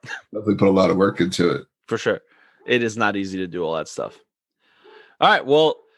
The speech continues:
Speaker 1: um, that does it for this week. I mean, what a, what a great episode. Episode forty-three. Fantastic interview.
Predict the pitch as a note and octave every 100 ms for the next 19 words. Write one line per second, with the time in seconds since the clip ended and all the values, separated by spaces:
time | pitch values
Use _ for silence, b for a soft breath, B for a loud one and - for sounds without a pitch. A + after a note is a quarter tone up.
0 | _ _ C3+ D3+ C#3 A2 E2 _ _ A2
1 | G#3+ E3+ F3 G#3 D3 A#2 G#2+ - G#2 G2
2 | - A2+ A#2 A2+ G#2 B G#2+ C3+ F#3+ D3+
3 | A2+ D#3 G3+ C3 B2+ B2 A#2+ A2 G2 G2+
4 | F2+ - - A#2+ B2+ B2 G2+ B2 A#2+ G2+
5 | - G#2+ G2+ F#2 _ b b b b _
6 | _ _ - _ - - D#3+ D#3 C#3+ C#3
7 | A#2+ B2 A#2 G#2+ A2 G#2+